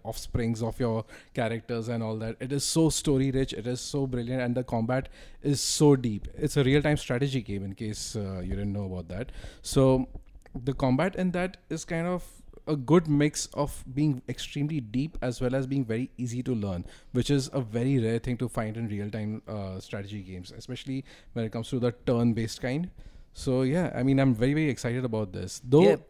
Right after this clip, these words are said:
Speaker 1: though it seems like the mobile version of the game has cut the story bits a bit short because I didn't see any of that in any of the footage that I've seen so far.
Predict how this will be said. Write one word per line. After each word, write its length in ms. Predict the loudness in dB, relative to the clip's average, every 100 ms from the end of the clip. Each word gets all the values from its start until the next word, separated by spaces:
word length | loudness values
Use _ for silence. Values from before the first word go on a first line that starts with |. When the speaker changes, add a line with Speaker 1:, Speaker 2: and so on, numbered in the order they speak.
| _ -8
Speaker 1:
though 300 | 2 6 6
it 140 | 4
seems 520 | 0 0 2 2 0 0
like 240 | 0 0
the 120 | 0
mobile 340 | 0 0 0 0
version 260 | 2 2
of 80 | 0
the 80 | -2
game 300 | -2 -2 -4 -6 -20 -14 -2
has 340 | 0 -2 -8 -10 -4
cut 260 | -4 0
the 80 | -2
story 340 | 0 0 0
bits 300 | 2 2 2
a 60 | -2
bit 340 | 0 0 0
short 520 | -4 -6 -2 -2 -2 -6
because 260 | -8 -6
I 80 | -4
didn't 140 | -4 -4
see 180 | -8 -6
any 180 | -4 -2
of 120 | -2 -2
that 140 | -2
in 120 | -2
any 140 | -2 -2
of 100 | -4
the 80 | -4
footage 260 | -6 -6
that 120 | -4 -6
I've 120 | -6
seen 260 | -4 -2 -2
so 260 | -2 -4
far. 320 | -4 -6 -6